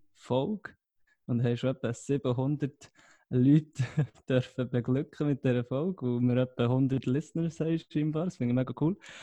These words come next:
Äh, und ja, ich bin nicht ausgeglichen. Ich glaube, ich könnte manchmal ausgeglichener sein.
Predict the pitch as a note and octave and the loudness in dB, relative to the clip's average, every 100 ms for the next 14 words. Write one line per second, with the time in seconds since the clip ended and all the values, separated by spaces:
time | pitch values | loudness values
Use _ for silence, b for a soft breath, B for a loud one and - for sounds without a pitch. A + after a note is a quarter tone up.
0 | B B B C3 C3 C3 C3 - C3 B2 | B B B 2 4 6 4 4 6 6
1 | B2 A2+ A#2+ B2 C#3+ F3 D3 D3 - - | 6 4 2 4 4 6 4 2 -4 -20
2 | _ B2+ C3+ C#3 E3 - B2 A#2 - A#2+ | _ 0 2 2 2 -2 -4 -6 -6 -6
3 | A#2 B2+ C3+ - - C3 B2 C#3 C3 B2 | -2 -2 -4 -8 -4 0 0 0 2 2
4 | C3 C#3 A#2+ D#3 D3+ C#3+ D3 - C#3+ C#3 | 4 2 2 0 0 4 4 4 2 2
5 | - A#2+ B2 B2 | 2 2 2 -2